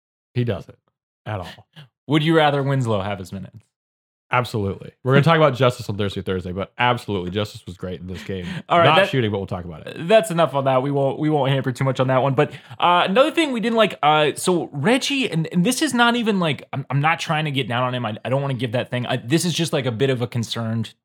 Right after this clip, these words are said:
Speaker 2: troll, I guess.
Speaker 1: Okay.
Speaker 2: He's played less through two games than he normally would in one game. Uh,
Speaker 1: Okay.
Speaker 2: he was limited to just eighteen minutes tonight. I believe fourteen minutes versus the Wizards.
Speaker 1: Okay.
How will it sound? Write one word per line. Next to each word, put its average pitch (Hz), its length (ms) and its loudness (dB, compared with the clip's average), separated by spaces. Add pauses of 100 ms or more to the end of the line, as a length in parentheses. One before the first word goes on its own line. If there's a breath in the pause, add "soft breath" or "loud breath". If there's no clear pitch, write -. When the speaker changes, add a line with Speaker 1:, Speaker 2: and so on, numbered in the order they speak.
Speaker 2:
troll, 113 400 0
I 107 100 -4
guess. 95 340 -6
Speaker 1:
Okay. 135 680 0 (720)
Speaker 2:
He's 180 180 4
played 269 260 4
less 220 400 2
through 208 200 0
two 240 240 4
games 165 680 4
than 131 120 2
he 139 100 4
normally 190 400 6
would 170 180 6
in 131 140 2
one 170 280 4
game. 104 400 -6 (480)
Uh, 123 260 4
Speaker 1:
Okay. 135 80 2
Speaker 2:
he 139 60 2
was 127 140 -2
limited 143 240 2
to 123 60 -6
just 131 240 -2
eighteen 156 360 2
minutes 127 260 -2
tonight. 127 200 0
I - 20 2
believe 127 240 0
fourteen 135 640 -2
minutes 113 220 -4
versus 113 260 -6
the 110 80 -8
Wizards. 113 460 -4 (160)
Speaker 1:
Okay. 113 260 -4